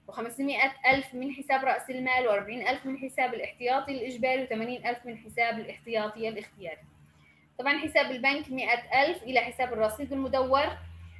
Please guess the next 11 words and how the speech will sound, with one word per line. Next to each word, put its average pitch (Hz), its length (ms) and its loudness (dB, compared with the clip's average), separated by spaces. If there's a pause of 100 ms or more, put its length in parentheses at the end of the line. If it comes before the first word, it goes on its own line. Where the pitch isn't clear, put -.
(180)
وفي 277 200 0
عنا 277 120 2
ثلاثمية 262 440 0
وخمسة 285 300 -4
وعشرين 254 280 -6
ألف 254 180 -2
إلى 254 140 4
حساب 262 300 0
التصفية، 285 560 0
طبعًا 220 300 -4 (100)
هاي 226 260 2